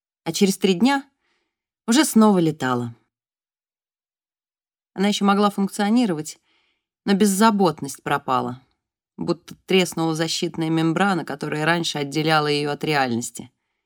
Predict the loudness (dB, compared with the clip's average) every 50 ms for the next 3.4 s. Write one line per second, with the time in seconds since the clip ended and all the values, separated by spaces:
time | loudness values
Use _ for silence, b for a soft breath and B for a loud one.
0 | _ _ _ _ _ _ _ 0 0 0 2 2 2 4 6 6 6 6 6 4
1 | 4 4 2 2 2 2 4 4 4 4 4 4 4 4 4 4 4 4 4 2
2 | 2 2 2 2 2 0 0 2 2 4 4 4 4 2 2 0 0 2 0 0
3 | 0 0 0 -4 -6 -6 -8 -12